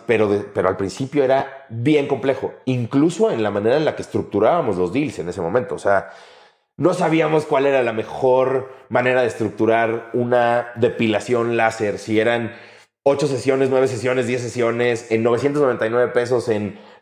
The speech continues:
ochocientos noventa y nueve pesos. Puta, e-, era complejo al principio y todo fue, pues, proceso de aprendizaje, prueba y error, gente muy talentosa que contratamos en el tiempo, el equipo de planning hacía cosas espectaculares, hacían A B testing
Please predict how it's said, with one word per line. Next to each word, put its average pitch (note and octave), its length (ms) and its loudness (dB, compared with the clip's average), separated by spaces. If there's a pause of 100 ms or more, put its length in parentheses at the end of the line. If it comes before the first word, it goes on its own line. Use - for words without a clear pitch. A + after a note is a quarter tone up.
(140)
ochocientos D3 500 2
noventa B2 260 2
y A#2 40 -6
nueve B2+ 180 0
pesos. C3 340 -4
Puta, - 440 -10
e-, A#2+ 500 -2
era C#3 180 4
complejo B2+ 360 0
al B2 60 -2
principio C3 440 -2 (100)
y A2+ 100 -6
todo D#3+ 220 2
fue, F3+ 240 -2 (140)
pues, G#2+ 200 -4 (320)
proceso G#2+ 380 -2
de D#3 100 2
aprendizaje, G#2 760 -2 (380)
prueba C3 240 4
y C3+ 60 2
error, A#2+ 640 0 (240)
gente C3+ 300 2
muy C#3+ 140 0
talentosa B2 540 0
que G#2 140 -8
contratamos G#2+ 800 -2
en G2 120 -6
el F#2 140 -2
tiempo, A#2+ 440 2
el G2+ 80 0
equipo A2 280 -2
de F#2+ 80 2
planning A#2 640 0
hacía G#2 280 -2
cosas A2 220 -2
espectaculares, G2+ 760 0
hacían G2+ 240 0
A G#2+ 40 2
B G2 160 -2
testing G2+ 480 -4